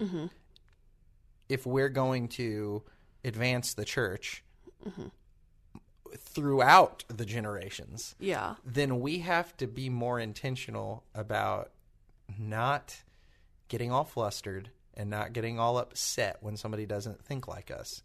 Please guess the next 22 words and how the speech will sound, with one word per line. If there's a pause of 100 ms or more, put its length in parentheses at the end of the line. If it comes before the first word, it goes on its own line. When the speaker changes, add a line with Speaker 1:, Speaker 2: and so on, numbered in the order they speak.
(200)
Speaker 1:
Yeah.
Speaker 2:
And
loving
them, (380)
Speaker 1:
Mm-hmm.
Speaker 2:
not
condoning
what
they
do, (100)
just (300)
loving
them,
being
Speaker 1:
Mm-hmm.
Speaker 2:
good
to
them, (140)
caring
Speaker 1:
Yeah.
Speaker 2:
about
them,